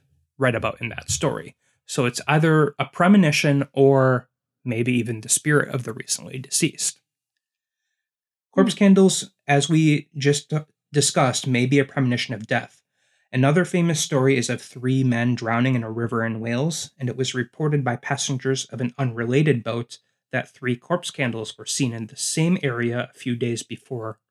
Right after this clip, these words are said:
Speaker 1: they drowned.
Speaker 2: Mm.
Speaker 1: So most people believe a corpse candle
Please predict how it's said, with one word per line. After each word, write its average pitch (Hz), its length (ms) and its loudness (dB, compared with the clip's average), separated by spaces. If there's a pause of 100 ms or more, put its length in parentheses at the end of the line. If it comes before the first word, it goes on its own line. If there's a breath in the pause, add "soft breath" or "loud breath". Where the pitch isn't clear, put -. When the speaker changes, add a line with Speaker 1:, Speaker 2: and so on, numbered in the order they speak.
Speaker 1:
they 107 80 -8
drowned. - 460 -6 (920)
Speaker 2:
Mm. 175 1000 0 (140)
Speaker 1:
So 120 380 0
most 160 320 4
people 196 200 4
believe 156 260 4
a 143 60 0
corpse 139 280 -2
candle 120 380 0